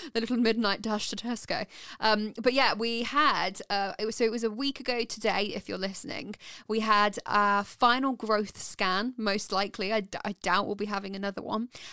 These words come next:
Um, and we also had a consultant appointment. Now, on the growth scan, and I'm just gonna preface this by saying I know that they are inaccurate. I think there's apparently, like, a twenty percent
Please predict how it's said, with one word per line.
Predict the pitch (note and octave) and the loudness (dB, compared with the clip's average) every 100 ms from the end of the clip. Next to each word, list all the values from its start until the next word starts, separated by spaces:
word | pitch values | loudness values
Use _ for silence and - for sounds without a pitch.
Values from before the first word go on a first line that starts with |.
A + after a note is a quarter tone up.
| - | 0
Um, | G#3+ G3+ | 2 2
and | G#3 | 0
we | G#3 | 2
also | G#3+ G#3+ - G#3 | 2 0 0 -2
had | G#3 G3+ G3 G3 | -2 -2 -2 -6
a | - G3+ F#3 | -6 -6 -6
consultant | - G#3 G#3 G#3 - G#3 | -6 -4 -2 -4 -4 -8
appointment. | - G3 E3+ E3 - - C4 | -6 -6 -4 -8 -8 -16 -6
Now, | A3 A3 - | 2 2 4
on | C4+ D#4 | 4 4
the | E4 | 2
growth | D4+ C4+ - | 4 2 -2
scan, | - G3+ F#3+ A3+ C#4 - - | 0 2 4 2 -2 -10 -10
and | G3 | -4
I'm | |
just | G3+ - | -4 0
gonna | D#4+ | 2
preface | F#4+ F#4 F#4 E4+ | 4 2 2 2
this | F4 F4 - - - | 2 0 -2 -10 -10
by | - | -6
saying | A3 A#3+ A#3 A#3 | 0 2 2 0
I | G#3 | -2
know | G#3 A3+ A#3+ A#3 A#3+ | 2 4 6 6 6
that | A#3 | 4
they | G#3+ A#3 | 4 6
are | A3+ | 6
inaccurate. | A3+ G#3 - - G3+ G3 | 4 0 -2 -2 2 2
I | G3+ | 2
think | B3 A#3 | 0 0
there's | A#3+ | -2
apparently, | A#3 A3+ A3 G#3 G#3+ | -2 0 0 0 -2
like, | G#3 | -4
a | G#3+ | -4
twenty | - A#3 A3 G#3+ G#3+ | -6 -4 -2 -4 -8
percent | - G#3+ - - G3 E3+ - | -6 -6 -4 -2 -2 -2 -10